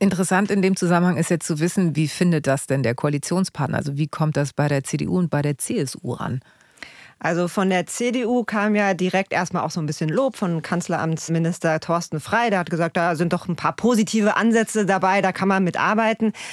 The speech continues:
Speaker 2: Ganz anders von Bayerns Ministerpräsident Söder von der C S U. Der hat gleich mal gesagt, was mit ihm nicht geht. Also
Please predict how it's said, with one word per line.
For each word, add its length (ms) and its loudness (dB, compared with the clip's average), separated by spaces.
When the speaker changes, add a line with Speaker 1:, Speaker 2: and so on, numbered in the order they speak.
Speaker 2:
Ganz 180 -2
anders 320 0
von 240 0
Bayerns 400 0
Ministerpräsident 920 -2
Söder 460 2
von 160 0
der 160 2
C 240 0
S 140 -2
U. 180 2
Der 120 0
hat 140 -2
gleich 220 0
mal 120 0
gesagt, 360 -2
was 120 -4
mit 140 0
ihm 260 0
nicht 420 0
geht. 280 2
Also 320 0